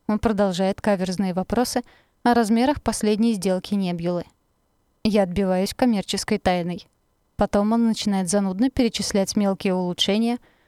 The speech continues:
которые мы могли бы внести по его просьбе. Вежливо отвечаю,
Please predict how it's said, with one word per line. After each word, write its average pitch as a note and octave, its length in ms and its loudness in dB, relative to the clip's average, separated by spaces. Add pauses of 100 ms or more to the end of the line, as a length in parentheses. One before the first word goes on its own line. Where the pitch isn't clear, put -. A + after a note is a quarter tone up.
(200)
которые D4 420 4
мы A#3 140 2
могли G#3+ 320 2
бы F#3+ 100 -2
внести G3 400 -2
по - 100 -4
его G3+ 220 0
просьбе. F#3 520 -4 (580)
Вежливо G#3 440 2
отвечаю, A#3 520 0